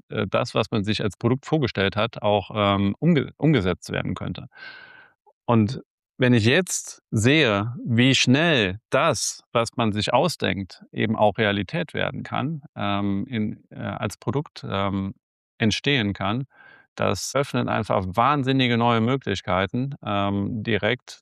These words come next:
die Ideen, die da sind, eben auch in die, in die Tat umzusetzen.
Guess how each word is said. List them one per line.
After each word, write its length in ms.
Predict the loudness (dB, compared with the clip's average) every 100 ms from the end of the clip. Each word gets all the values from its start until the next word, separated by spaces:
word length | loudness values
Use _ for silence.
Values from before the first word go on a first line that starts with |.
| -10
die 280 | -4 -2 0
Ideen, 400 | 0 0 2 0
die 140 | -2
da 260 | -2 0 0
sind, 220 | -2 -4
eben 240 | -4 -4
auch 260 | -2 -2 -2
in 220 | -4 -4
die, 220 | -2 -2
in 260 | -6 -6 -6
die 80 | -4
Tat 260 | -4 -4
umzusetzen. 720 | -4 -6 -6 -8 -8 -10 -14